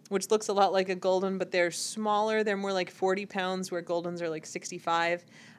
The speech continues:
Um, they're kind of on the reddish side,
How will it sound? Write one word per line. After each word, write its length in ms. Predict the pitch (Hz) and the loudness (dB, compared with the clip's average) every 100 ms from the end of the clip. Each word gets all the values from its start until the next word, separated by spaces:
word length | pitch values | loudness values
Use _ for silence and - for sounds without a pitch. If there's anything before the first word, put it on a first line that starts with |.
| - | 0
Um, 360 | 160 160 156 - | 2 2 -2 -4
they're 180 | 180 185 | 4 4
kind 260 | 185 233 196 | 4 0 0
of 120 | 185 | 0
on 100 | 180 | 0
the 120 | 170 | -2
reddish 520 | 165 165 190 190 - | -2 0 0 -2 -2
side, 540 | - 190 196 196 196 | -2 -2 0 0 -2